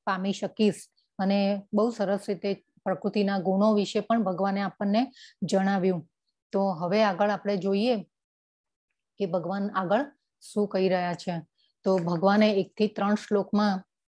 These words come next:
આપણને જણાવ્યું. હવે ભગવાને દૈવી ગુણો જણાવ્યા એક થી ત્રણ શ્લોકમાં.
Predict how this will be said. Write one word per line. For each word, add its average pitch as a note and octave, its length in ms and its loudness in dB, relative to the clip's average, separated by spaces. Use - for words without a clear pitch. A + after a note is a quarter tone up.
આપણને G3 400 0
જણાવ્યું. G#3 600 0
હવે A3+ 180 6
ભગવાને A#3 560 2
દૈવી G3+ 440 -2
ગુણો A#3 280 2
જણાવ્યા G#3+ 400 -2
એક G#3 280 -4
થી B3+ 100 -4
ત્રણ A#3 260 -2
શ્લોકમાં. F#3+ 520 -8